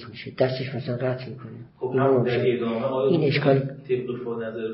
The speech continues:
Speaker 2: فارابی، یعنی می‌فرمایید اونم بازم رئیس اوله.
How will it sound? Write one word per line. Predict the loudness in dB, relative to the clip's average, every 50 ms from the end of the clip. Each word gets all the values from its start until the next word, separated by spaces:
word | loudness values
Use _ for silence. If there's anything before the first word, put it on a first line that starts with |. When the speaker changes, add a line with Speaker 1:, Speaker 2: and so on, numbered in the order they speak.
| -8
Speaker 2:
فارابی، | -8 -6 -6 -4 -4 -6 -6 -8
یعنی | -8 -8 -8 -10 -10 -10
می‌فرمایید | -12 -14 -12 -10 -10 -10 -10 -12 -12
اونم | -14 -14 -14 -12 -12 -10
بازم | -10 -10 -12 -12 -14
رئیس | -14 -12 -12 -12 -14 -12 -12
اوله. | -12 -12 -10 -10 -10 -12 -12 -12 -14